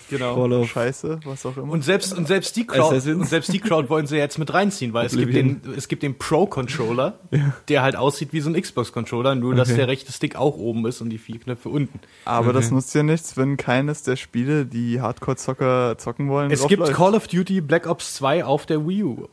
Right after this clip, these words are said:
Speaker 3: Und es
Speaker 2: Ja, dann
Speaker 3: läuft bei zehn Frames?
Speaker 1: Äh, es läuft, äh, äh, nicht so gut wie auf den anderen Konsolen.
Speaker 3: Das ist schon klar, aber warum,
Speaker 1: <laughs>
Speaker 3: warum ist eigentlich Nintendo nicht in diesem Spec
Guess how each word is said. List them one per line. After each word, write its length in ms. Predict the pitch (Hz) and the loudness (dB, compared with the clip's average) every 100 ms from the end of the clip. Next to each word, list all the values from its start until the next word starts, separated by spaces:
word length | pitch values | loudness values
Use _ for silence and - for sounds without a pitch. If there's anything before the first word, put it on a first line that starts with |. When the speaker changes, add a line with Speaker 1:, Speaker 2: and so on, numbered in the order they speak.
| _ - | _ -4
Speaker 3:
Und 300 | 135 135 127 | 0 0 0
es 60 | |
Speaker 2:
Ja, 60 | 95 | 2
dann 120 | 135 139 | 4 2
Speaker 3:
läuft 180 | 117 - | 0 0
bei 220 | 135 131 | 0 0
zehn 280 | - 139 147 | -2 -4 -4
Frames? 500 | - 160 220 - - - - | -2 -2 -2 -6 -20 -10 0
Speaker 1:
Äh, 260 | 156 147 | 4 4
es 200 | 156 - | 2 -2
läuft, 400 | 143 147 185 - | 4 4 4 -2
äh, 680 | - 151 147 147 135 135 135 | -4 0 0 0 -2 -2 -4
äh, 40 | 90 82 90 - - - 139 - - _ _ - | -6 -12 -18 -20 -20 -14 -14 -16 -20 _ _ -12
nicht 220 | 139 120 | -10 -8
so 80 | 131 | -6
gut 200 | 131 139 | -6 -2
wie 100 | 120 | -2
auf 160 | 139 | 0
den 100 | 185 | -2
anderen 280 | 147 180 185 | -2 2 2
Konsolen. 360 | - 139 120 113 | 4 2 2 0
Speaker 3:
Das 100 | 131 | -2
ist 80 | - | 0
schon 180 | 160 - | 2 4
klar, 320 | 143 170 160 | 4 4 4
aber 340 | - 151 156 | 4 6 6
warum, 260 | 196 160 151 | 4 2 4
Speaker 1:
<laughs> 0 | |
Speaker 3:
warum 420 | 151 160 175 175 | 4 6 2 2
ist 180 | 180 131 | -2 0
eigentlich 420 | 139 160 156 156 | -2 -2 -4 -4
Nintendo 460 | 143 139 147 156 160 | -4 -2 -2 0 0
nicht 240 | 156 151 | -2 -4
in 100 | 151 | -4
diesem 280 | 143 139 135 | -4 -4 -6
Spec 380 | - - 110 | -8 -6 -4